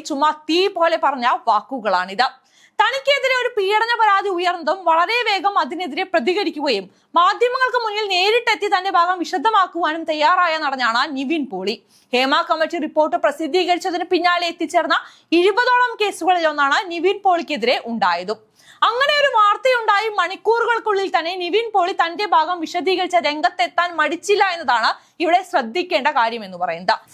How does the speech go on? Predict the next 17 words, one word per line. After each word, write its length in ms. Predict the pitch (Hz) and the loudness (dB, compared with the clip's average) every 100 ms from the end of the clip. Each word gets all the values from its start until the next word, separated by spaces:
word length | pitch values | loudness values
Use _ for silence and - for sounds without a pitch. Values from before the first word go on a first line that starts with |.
| - | -2
സാധാരണഗതിയിൽ 840 | 302 277 285 330 339 349 359 330 349 294 | 2 2 2 2 2 2 0 0 0 2
ഈ 20 | 339 | 2
വിഷയം 260 | 339 349 359 294 | 2 0 0 0
ദിവസങ്ങളോളം 600 | 294 320 381 359 359 370 392 | 0 0 2 4 4 2 0
ചർച്ചയായി 480 | 311 285 - 381 370 370 | 0 0 0 0 0 2
മാറാൻ 260 | 339 339 370 | 2 2 0
സാധ്യത 400 | 320 311 320 359 381 | 2 2 0 -2 -6
നിലനിൽക്കെയാണ് 680 | 320 370 392 370 349 277 269 339 311 | -4 -2 -2 -2 2 2 2 2 2
യാതൊന്നിനും 640 | 320 403 440 403 392 359 | 4 2 0 -6 -6 0
ഇടം 140 | 330 370 | 0 2
നൽകാതെ 400 | 339 311 277 277 - - - | 0 2 2 0 -2 -8 -2
നിവിൻ 200 | 370 480 480 | 0 0 2
പോളി 200 | 415 403 403 | 2 0 -2
തുടക്കത്തിലെ 460 | 330 330 330 311 349 | -2 0 -2 0 0
ശ്രദ്ധ 240 | 330 269 403 392 | -2 0 0 0
നൽകിയത് 420 | 311 240 262 262 247 | 0 -2 2 2 0
എന്ന് 120 | 233 | -2